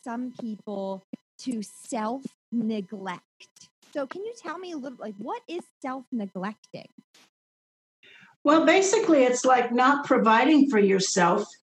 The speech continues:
Speaker 2: what you need. That could include adequate food. Maybe you starve yourself or deprive yourself of proper nutrition.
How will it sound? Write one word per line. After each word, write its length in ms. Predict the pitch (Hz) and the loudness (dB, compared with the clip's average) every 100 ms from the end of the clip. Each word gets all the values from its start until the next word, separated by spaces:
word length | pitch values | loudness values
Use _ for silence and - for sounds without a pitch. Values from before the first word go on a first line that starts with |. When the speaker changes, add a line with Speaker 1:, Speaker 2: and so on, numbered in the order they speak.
| _ _ _ | _ _ _
Speaker 2:
what 320 | 190 220 220 | 2 4 4
you 100 | 240 | 4
need. 640 | 226 233 330 339 320 - - | 6 8 6 6 4 4 2
That 220 | 190 - | 0 2
could 120 | 196 | 2
include 520 | 196 - - 220 208 - - | 4 4 4 4 4 2 0
adequate 540 | 202 202 226 233 214 - | 2 4 2 2 0 0
food. 400 | 214 220 240 320 | 2 4 6 6
Maybe 320 | 285 202 202 208 | 6 6 4 4
you 120 | 190 | 2
starve 520 | - - 190 208 220 | 0 2 4 4 4
yourself 580 | 240 240 247 240 320 - _ _ _ _ | 2 0 2 2 0 -4 _ _ _ _
or 180 | 196 190 | 2 2
deprive 580 | 185 - - 196 220 226 | 2 0 2 4 4 4
yourself 520 | 240 226 233 226 220 | 2 2 2 2 2
of 160 | 208 - | -2 0
proper 340 | 214 202 208 | 2 2 2
nutrition. 840 | 202 196 - 208 226 285 320 311 | 2 2 0 0 2 4 4 2